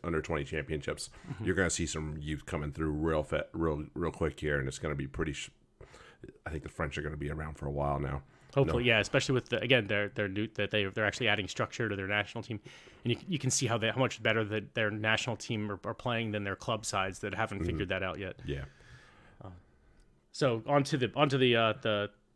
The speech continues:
Speaker 2: the
Speaker 1: Little
Speaker 2: skill
Speaker 1: guys.
Speaker 2: positions, the, the little guys that, uh, we'll go with number eleven. Um, this is my third and final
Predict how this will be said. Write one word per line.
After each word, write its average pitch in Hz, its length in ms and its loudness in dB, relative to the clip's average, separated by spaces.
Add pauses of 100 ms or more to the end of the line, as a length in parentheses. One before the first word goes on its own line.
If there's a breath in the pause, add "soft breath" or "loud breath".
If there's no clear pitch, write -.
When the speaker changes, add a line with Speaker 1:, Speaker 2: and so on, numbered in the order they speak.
(260)
Speaker 2:
the - 80 -2
Speaker 1:
Little 107 120 0
Speaker 2:
skill 147 100 6
Speaker 1:
guys. 95 100 4
Speaker 2:
positions, 101 340 -2
the, 107 140 0
the 104 100 -4
little 139 180 4
guys 107 280 4
that, 113 200 -2
uh, 104 240 0
we'll 110 100 -4
go 123 140 4
with 117 160 -4
number 120 220 4
eleven. 123 360 4 (640)
Um, 107 360 -2 (1500 soft breath)
this 165 220 4
is 147 60 2
my 139 140 6
third 143 300 6
and 123 80 2
final 135 440 6